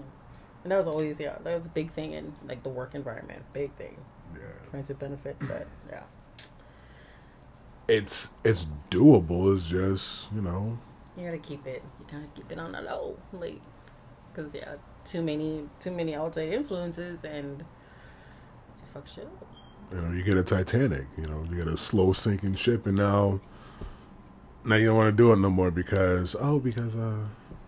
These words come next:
Speaker 2: I couldn't keep my mouth shut, or so-and-so can keep their mouth shut. That's why you gotta communicate,
Speaker 1: Yeah.
Speaker 2: which is the next thing.
Speaker 1: Mm.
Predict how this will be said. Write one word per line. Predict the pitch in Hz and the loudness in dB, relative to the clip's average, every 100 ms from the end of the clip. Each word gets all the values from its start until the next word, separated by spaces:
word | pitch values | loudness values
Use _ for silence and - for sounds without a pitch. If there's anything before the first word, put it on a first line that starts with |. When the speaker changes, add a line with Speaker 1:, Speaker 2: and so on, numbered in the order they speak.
| - | -4
Speaker 2:
I | 110 | -2
couldn't | 110 147 | 4 4
keep | - 113 | 4 2
my | 101 | 2
mouth | 101 123 113 | 4 4 2
shut, | - 98 | 0 -2
or | 82 87 87 80 - | 0 0 -2 -4 -10
so-and-so | - 123 127 123 | -6 0 2 2
can | 107 101 | 2 0
keep | 117 95 | -4 -4
their | 82 | -4
mouth | 104 113 | -4 -2
shut. | 123 | -2
That's | 123 | 2
why | 147 | 4
you | 131 | 6
gotta | 131 113 101 - - - - - - - | 6 4 2 -4 -14 -18 -18 -18 -10 -2
communicate, | 110 92 95 120 131 101 90 - 113 78 - - - - 180 | -2 0 0 4 4 4 0 -4 -4 -6 -10 -16 -14 -12 -12
Speaker 1:
Yeah. | 160 - - 87 | -14 -16 -16 -10
Speaker 2:
which | 82 | -8
is | 73 76 | -8 -8
the | |
next | 73 69 - - | -8 -8 -12 -12
thing. | 57 53 - - - - - - - - - - - 190 | -12 -12 -16 -18 -20 -20 -20 -20 -20 -20 -20 -20 -14 -8
Speaker 1:
Mm. | 185 165 147 | -6 -4 -6